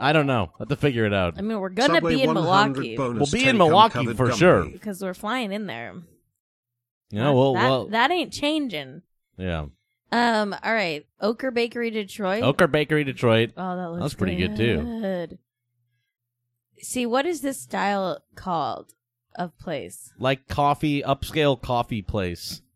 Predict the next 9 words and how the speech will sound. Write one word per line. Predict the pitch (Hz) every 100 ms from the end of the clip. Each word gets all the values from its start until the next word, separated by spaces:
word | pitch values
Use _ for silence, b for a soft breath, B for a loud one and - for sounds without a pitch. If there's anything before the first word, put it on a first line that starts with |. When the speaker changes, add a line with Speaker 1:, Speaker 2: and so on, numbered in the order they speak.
| _ _ _ _ _ _ _ _ _ _ _ _ _ _ -
Speaker 1:
Upscale | 123 - 131 123 -
coffee | 110 110 107
Speaker 2:
Just | 90
Speaker 1:
place. | 98 92 92 - -
Speaker 2:
Yeah. | 190 190 175 165 180 _ -
Oh, | 202 208
it | 190
looks | 208 -
good. | - 196 165